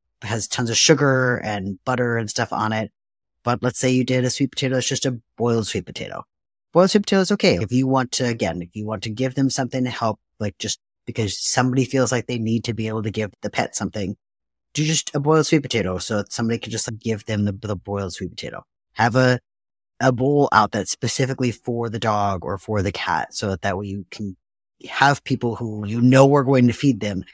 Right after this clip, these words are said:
feed them something that's gonna be healthy enough to not cause them to have an upset stomach. All right. Some of the other things too is people tend to bring lots of treats over. So, like, they'll bring big bags of treats and stuff,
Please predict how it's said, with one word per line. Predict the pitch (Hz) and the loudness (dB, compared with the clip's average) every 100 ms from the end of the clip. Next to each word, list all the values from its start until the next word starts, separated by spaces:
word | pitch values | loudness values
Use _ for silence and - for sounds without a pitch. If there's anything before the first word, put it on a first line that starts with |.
| _ _ | _ _
feed | 139 123 | 2 4
them | 123 | 2
something | - 110 117 | 0 -2 -2
that's | 98 | -2
gonna | 113 101 | -2 -4
be | |
healthy | - 185 196 143 | -2 -2 0 2
enough | 110 104 - | 2 0 -4
to | - | -6
not | 101 101 95 - | -4 -2 -2 -4
cause | - 90 87 - | -4 -4 -4 -4
them | 80 | -6
to | |
have | - 76 | -6 -8
an | 78 | -10
upset | - - - | -10 -10 -8
stomach. | - 69 - - - _ _ _ _ _ _ _ - | -8 -8 -14 -20 -20 _ _ _ _ _ _ _ -4
All | 131 | -2
right. | - _ - | -4 _ -4
Some | - 165 | 0 4
of | |
the | 175 170 | 6 6
other | 165 | 6
things | 160 160 151 - | 6 6 6 4
too | - 143 139 139 139 | 6 6 6 4 0
is | - 113 - | -2 -4 -4
people | - 131 | -4 -2
tend | 120 - 120 | -2 -2 -2
to | |
bring | 107 117 104 | 0 0 0
lots | 92 95 | -2 -2
of | 113 - | -4 -4
treats | - 117 117 - - | -2 -2 -4 -4 -2
over. | 139 143 139 | -2 2 0
So, | 131 107 | 0 -4
like, | - | -6
they'll | 95 | -10
bring | 90 117 110 110 | -6 -4 0 -2
big | 98 104 85 | -2 -2 -2
bags | 92 90 104 104 113 | -2 0 -2 -2 -4
of | 107 - | -4 -6
treats | - 107 98 - | -6 -4 -4 -6
and | 98 | -6
stuff, | - 98 | -2 -4